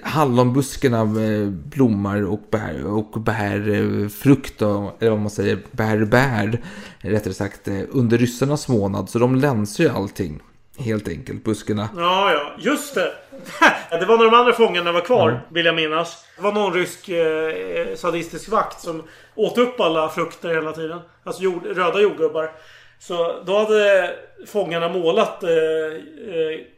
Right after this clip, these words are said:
Speaker 2: omogna jö-, jordgubbar med någon så här röd, äcklig färg.
Speaker 1: Ja.
Speaker 2: Och då hade man sett hur den här ryska vakten hade stoppat i sig det och sen bara, "Åh!" började spotta och fräsa.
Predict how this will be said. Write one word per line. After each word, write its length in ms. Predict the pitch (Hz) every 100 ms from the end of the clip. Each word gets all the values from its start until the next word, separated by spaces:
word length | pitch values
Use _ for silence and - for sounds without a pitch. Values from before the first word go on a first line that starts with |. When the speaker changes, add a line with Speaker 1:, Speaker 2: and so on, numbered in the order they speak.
| -
Speaker 2:
omogna 560 | 202 175 208 220 202
jö-, 220 | 196 185 190
jordgubbar 500 | 190 151 160 156 156
med 120 | 156
någon 160 | 151
så 120 | 151 156
här 220 | 151 151
röd, 380 | 165 160 156 180
äcklig 520 | 190 - 165 160 160 156 - - -
färg. 240 | 160 156
Speaker 1:
Ja. 100 | 160 - _ _ _ - _ - - _ _ _
Speaker 2:
Och 80 | 190
då 80 | 214
hade 120 | 226
man 100 | 208
sett 260 | 233 233
hur 60 | 226
den 80 | 180
här 60 |
ryska 320 | 170 175 180 170
vakten 300 | 190 - 180
hade 140 | 170
stoppat 320 | 165 180 170
i 160 | 214 208
sig 160 | -
det 80 | 160
och 60 | 156
sen 140 | 185
bara, 140 | 185 254
"Åh!" 380 | 339 339 302
började 140 | 202 185
spotta 520 | - 214 - - 202
och 100 | 180
fräsa. 580 | 202 180 165 - 185